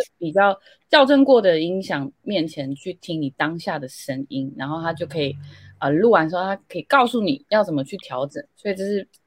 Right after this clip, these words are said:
Speaker 1: 配唱制作人的角色。但是因为我的专辑里面，我自己本身就是那个配唱制作人，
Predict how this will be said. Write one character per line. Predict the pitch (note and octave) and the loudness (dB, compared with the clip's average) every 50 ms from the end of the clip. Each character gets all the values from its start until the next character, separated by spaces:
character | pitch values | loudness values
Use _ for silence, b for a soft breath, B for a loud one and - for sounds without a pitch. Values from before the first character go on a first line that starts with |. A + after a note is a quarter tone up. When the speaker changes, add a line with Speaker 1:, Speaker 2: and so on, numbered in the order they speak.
| _ _ | _ _
Speaker 1:
配 | _ - A#3+ G3 F3+ | _ 2 2 2 2
唱 | - G#3+ F#3 F3 E3 | 0 -2 -4 -4 -6
制 | F3 F3 | -8 -4
作 | F3 E3+ C#3+ | -2 -2 0
人 | C3+ | 0
的 | C#3 C#3 | -2 -2
角 | C#3+ D3 - - | -4 -4 -6 -6
色。 | - - - D3 - - _ _ _ _ _ _ _ _ | -10 -10 -10 -8 -8 -8 _ _ _ _ _ _ _ _
但 | - B3 B3 | 0 2 4
是 | B3+ | 6
因 | C4 | 6
为 | B3 A#3 | 6 6
我 | G3 E3+ D#3 | 4 4 2
的 | E3 D#3+ | 2 0
专 | D#3+ A3+ G#3 G3+ G#3+ A3 | 0 0 0 0 0 0
辑 | G3+ F3+ | -2 -2
里 | D#3+ | -2
面， | D3+ D#3+ E3 E3 D#3+ - - | -2 -2 -2 -4 -6 -6 -4
我 | D#3+ E3 E3 | -4 -2 -2
自 | D#3+ - G3 | -2 -4 -6
己 | F3+ | -6
本 | E3+ - D3+ C#3+ D3+ | -4 -4 -4 -4 -2
身 | D3 D3 D3+ | -6 -6 -6
就 | D#3 | -6
是 | D#3 D#3 | -8 -6
那 | D#3 D3 | -6 -6
个 | C3+ C3 - - | -6 -8 -10 -10
配 | - - D#3+ | -6 -6 -6
唱 | D3+ D#3 D3+ D3+ | -4 -4 -6 -8
制 | D3 D3 | -8 -10
作 | C#3 - - - - | -12 -14 -12 -12 -12
人， | - | -12